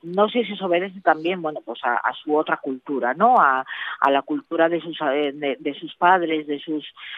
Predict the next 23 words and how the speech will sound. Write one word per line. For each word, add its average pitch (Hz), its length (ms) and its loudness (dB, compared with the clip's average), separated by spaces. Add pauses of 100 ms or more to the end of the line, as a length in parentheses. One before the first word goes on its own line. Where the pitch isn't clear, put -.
(140)
em, 143 840 -4 (120)
em, 139 580 -4 (240)
ancestros, 170 720 -2 (360)
pero 175 360 0 (140)
sí 226 80 0
es 202 100 0
verdad 202 240 2
que 208 60 -2
el 180 120 -4
tema 180 480 -2
femenino 160 460 -8
estaba 147 280 -2
presente. 175 600 -4 (320)
Mm, 208 340 -4 (140)
parece 208 260 0
ser 240 120 -2
que, 220 120 2
bueno, 202 380 0
ella 233 380 2
es, 226 160 -2
mm, 214 300 -4 (400)
eh, 196 340 -2 (140)
no 226 380 0